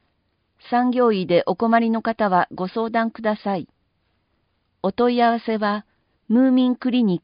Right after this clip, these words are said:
ク、零五九五六四一七一七、福西、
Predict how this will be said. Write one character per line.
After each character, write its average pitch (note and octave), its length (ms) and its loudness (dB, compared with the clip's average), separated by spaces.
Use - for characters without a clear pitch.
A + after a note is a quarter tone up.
ク、 D3+ 220 -4
零 B3 300 0
五 A#3+ 260 0
九 G#3+ 300 -4
五 F#3 420 -2
六 A#3 320 0
四 A3 340 0
一 A#3+ 280 -6
七 A#3+ 420 2
一 G#3+ 280 -6
七、 F#3+ 420 -2
福 - 260 -4
西、 A3+ 500 0